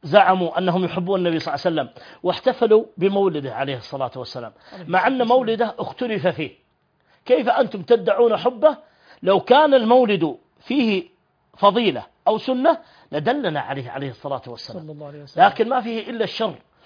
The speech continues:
Speaker 1: وهذه من الأحاديث التي سوف نأتي عليه إن شاء الله
Speaker 2: إن شاء
Speaker 1: من
Speaker 2: الله.
Speaker 1: البدع
Speaker 2: نعم.
Speaker 1: التي سوف أتطرق إليها يا شيخ معاوية.
Speaker 2: ما يعيش.
Speaker 1: النبي صلى الله عليه وسلم حثنا على عدم الإسراف.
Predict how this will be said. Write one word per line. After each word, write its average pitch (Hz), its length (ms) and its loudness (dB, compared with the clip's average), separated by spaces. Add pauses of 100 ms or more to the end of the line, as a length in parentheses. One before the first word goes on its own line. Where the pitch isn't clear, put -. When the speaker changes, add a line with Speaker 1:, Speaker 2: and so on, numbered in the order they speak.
(140)
Speaker 1:
وهذه 233 520 4
من 220 140 -2
الأحاديث 208 640 0 (640)
التي 220 320 0
سوف 226 240 2
نأتي 214 400 0
عليه 185 300 -2
إن 170 40 -6
شاء 180 240 -6
الله 202 240 2
Speaker 2:
إن 208 280 -12
شاء - 140 -20
Speaker 1:
من 170 60 -4
Speaker 2:
الله. 190 120 2
Speaker 1:
البدع 180 320 0
Speaker 2:
نعم. - 80 -12 (180)
Speaker 1:
التي 180 260 -4
سوف 202 240 -2
أتطرق 196 640 0
إليها 160 280 -6
يا 127 60 -6
شيخ 123 240 -16
معاوية. 127 320 -12
Speaker 2:
ما 175 60 -12
يعيش. 160 240 -10
Speaker 1:
النبي 220 380 2
صلى 254 240 -6
الله 233 260 2
عليه 269 160 -2
وسلم 226 440 -6 (100)
حثنا 262 500 -2
على 233 320 0 (380)
عدم 202 300 0
الإسراف. 139 420 -12